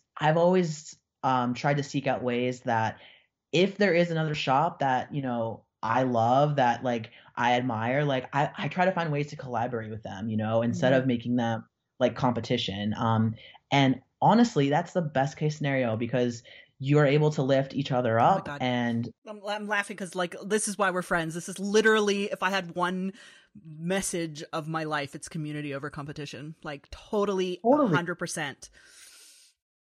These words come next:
Speaker 1: Honestly, at the end of the day, you both make out way better than if you hadn't have done that, you
Speaker 2: Yeah.
Speaker 1: know? You know, like,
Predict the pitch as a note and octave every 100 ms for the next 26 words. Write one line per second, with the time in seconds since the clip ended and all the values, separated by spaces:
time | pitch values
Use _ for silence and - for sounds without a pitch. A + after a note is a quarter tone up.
0 | _ - E3 F3 C4+ E4 - G3+ F#3 F#3
1 | F#3+ D#3+ D#3 G3 A3 F#3 D#3 F3 - F#3
2 | F3+ F3 F3 D#3+ E3+ A3+ F#3+ E3+ D#3+ D3+
3 | D3 C#3+ D#3 D3 C#3+ B2+ _ _ - C#3
4 | E3+ G3+ D3 D#2+ - D#3+ F#3+ D#3 D3+ F3
5 | - - B3 - E3+ E3+ E3